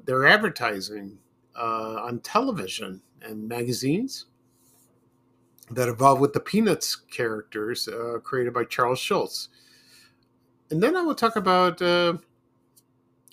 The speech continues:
we had three celebrity deaths this week. Uh, it would be, uh, actor Mark Goddard from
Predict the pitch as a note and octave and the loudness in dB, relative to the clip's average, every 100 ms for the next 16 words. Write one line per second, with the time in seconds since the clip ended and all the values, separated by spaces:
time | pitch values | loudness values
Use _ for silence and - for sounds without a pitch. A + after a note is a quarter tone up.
0 | _ C3+ C#3+ C#3 - D3+ D#3+ D3+ - C#3+ | _ 0 2 2 -2 -2 0 0 0 0
1 | C3+ C3 A2+ G2 B2 B2 - C3+ C#3 - | 2 0 -2 -4 -2 -2 -6 -8 -8 -6
2 | - D#3 F3+ E3 - C3 C3+ C3 C3 C3 | -4 -2 -2 -6 -8 -6 -4 -4 -4 -4
3 | B2+ B2+ C3 B2 B2+ A#2 B2 B2 B2 - | -4 -6 -8 -12 -14 -12 -8 -6 -6 -8
4 | B2 A#2+ D3 C3+ C#3 A#2+ C3 B2+ B2+ C3+ | -10 -8 -8 -6 -6 -4 -4 -4 0 2
5 | D#3+ F3 E3+ - A2+ A2 G#2+ | 2 -2 -6 -12 -14 -14 -18